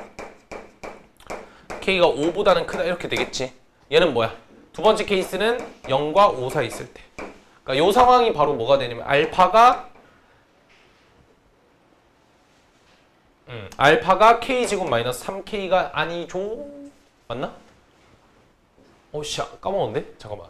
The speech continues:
케이스 어떻게 나왔지? 삼분의 K제곱 마이너스 삼 K가, 크다 했어. 어, 사, 이게 삼분의 이 K. 베타가 삼분의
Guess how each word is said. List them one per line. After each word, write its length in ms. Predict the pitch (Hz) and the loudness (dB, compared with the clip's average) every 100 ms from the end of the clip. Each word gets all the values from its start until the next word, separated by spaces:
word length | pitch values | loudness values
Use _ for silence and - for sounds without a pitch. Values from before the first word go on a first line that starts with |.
| - | -6
케이스 240 | 214 220 | -2 0
어떻게 240 | 185 185 175 | 2 4 6
나왔지? 380 | 113 104 180 - - - _ _ | 4 2 -8 -12 -20 -20 _ _
삼분의 400 | - 180 180 160 | -6 -4 -4 -6
K제곱 400 | - 185 160 127 | -6 -6 -4 -4
마이너스 240 | 110 110 | -6 -8
삼 140 | 139 | -10
K가, 580 | 135 - 120 139 170 185 - _ _ _ _ _ _ _ _ _ _ | -12 -10 -8 -6 -6 -8 -16 _ _ _ _ _ _ _ _ _ _
크다 200 | - 170 | -4 -2
했어. 160 | 139 - | -2 0
어, 300 | 127 117 120 | 0 0 -4
사, 160 | - - | -10 -14
이게 300 | 156 156 180 | -8 -2 -2
삼분의 380 | 175 190 180 113 | 0 -2 -4 -8
이 40 | |
K. 260 | 104 - 110 - - - - - - _ _ - - - | -10 -14 -14 -16 -18 -18 -18 -20 -20 _ _ -20 -20 -12
베타가 420 | 131 - 156 139 | -10 -2 0 0
삼분의 760 | 131 151 143 143 165 196 196 | 0 -4 -8 -6 -4 -4 -6